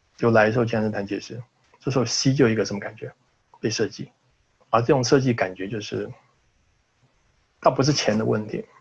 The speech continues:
是那种感觉非常不好。而且这个时候来说呢，啊，会，会，会怎么样？会伤害朋友对你的信任。啊，所以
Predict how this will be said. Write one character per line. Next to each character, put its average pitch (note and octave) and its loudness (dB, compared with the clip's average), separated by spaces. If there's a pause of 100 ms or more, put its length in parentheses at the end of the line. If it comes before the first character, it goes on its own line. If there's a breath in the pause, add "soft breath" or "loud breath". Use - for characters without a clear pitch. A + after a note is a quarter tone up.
是 - -2
那 C3+ 0
种 A#2+ 2
感 F#2+ -4
觉 A2 -10 (140)
非 G#2+ -2
常 - -10
不 - -10
好。 - -12 (380)
而 - -
且 C#3 6
这 C#3 2
个 B2+ 6
时 A#2+ 2
候 B2 6
来 G2 2
说 G#2+ -6
呢， G2+ -6 (180)
啊， G2+ -4 (1000)
会， A#2 2
会， A#2 -2 (120)
会 C3 2
怎 G#2+ -4
么 G2+ -6
样？ G#2 0
会 A2+ -4
伤 A2 0
害 A2+ 2
朋 A2 -6
友 G2 -6
对 G#2 -6
你 G#2+ -10
的 A2+ -12
信 A#2 -12
任。 A#2 -12 (420)
啊， G#2 -2
所 B2 4
以 A#2+ 2